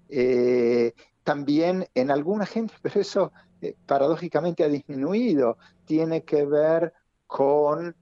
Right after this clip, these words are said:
eh, yo creo que eso es más cierto para mi generación, digamos, con el, con, con su rol en todo lo que fue la, em, eh, la, la, la, el, el clima de odio creado alrededor de Rabin antes del asesinato. O sea,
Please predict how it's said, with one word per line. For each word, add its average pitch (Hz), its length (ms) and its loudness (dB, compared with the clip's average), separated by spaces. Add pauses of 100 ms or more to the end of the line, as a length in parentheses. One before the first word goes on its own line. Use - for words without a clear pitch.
(160)
eh, 110 460 -10
yo - 220 -4
creo 143 160 -4
que 151 100 -4
eso - 120 -16
es - 60 -18
más 127 120 -8
cierto 147 300 -6
para 127 220 -2
mi 214 160 -4
generación, 135 840 -4
digamos, 123 460 -6 (140)
con 123 380 -2 (360)
el, 107 840 -6 (260)
con, 127 200 -2
con 123 180 -6
su 131 200 -4
rol 147 540 0 (280)
en 120 220 -8
todo 143 280 0
lo 135 120 0
que 123 140 -6
fue 135 500 0
la, 131 500 0 (340)
em, 107 1120 -8 (380)
eh, 120 220 -10
la, 123 200 0
la, 117 200 -2
la, 120 180 0
el, 117 220 -6
el 113 320 -4
clima 143 360 0
de 123 140 2
odio 135 340 0
creado 127 460 0
alrededor 117 460 0
de 113 120 0
Rabin 123 460 0
antes 120 280 -4
del 110 120 0
asesinato. 156 840 -2
O - 60 -12
sea, 170 220 -2